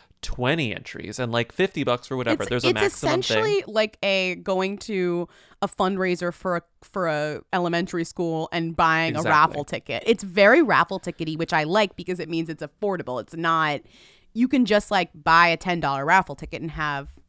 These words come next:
Speaker 2: a chance
Speaker 1: And
Speaker 2: to
Speaker 1: all
Speaker 2: win.
Speaker 1: of the money is going to this charity, and they're already, 'cause they're making so much money so quickly that it's, I mean,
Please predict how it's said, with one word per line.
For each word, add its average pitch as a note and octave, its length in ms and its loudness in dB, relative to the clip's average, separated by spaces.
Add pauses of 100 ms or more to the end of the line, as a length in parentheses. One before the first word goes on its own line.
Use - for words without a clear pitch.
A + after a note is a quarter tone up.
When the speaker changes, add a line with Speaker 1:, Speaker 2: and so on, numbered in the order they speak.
(140)
Speaker 2:
a E3+ 40 -4
chance C#3 320 -8
Speaker 1:
And B2+ 100 -2
Speaker 2:
to - 60 -6
Speaker 1:
all C3 160 10
Speaker 2:
win. C#3 80 8
Speaker 1:
of B2+ 80 0
the C#3+ 80 4
money B2+ 180 2
is A#2+ 140 -2
going A#2 300 -2
to - 100 -10
this - 200 -8
charity, F#3 460 0
and B2 240 -4
they're B2+ 180 2
already, D3+ 420 2 (200)
'cause D#3+ 160 -4
they're D3 240 -2
making C#3 360 -6
so D3+ 140 -6
much C3+ 200 -8
money B2+ 160 -6
so B2+ 180 -6
quickly D#3 400 -8
that A#2+ 380 -2
it's, - 240 -8 (100)
I A#2+ 80 -4
mean, D3 140 -4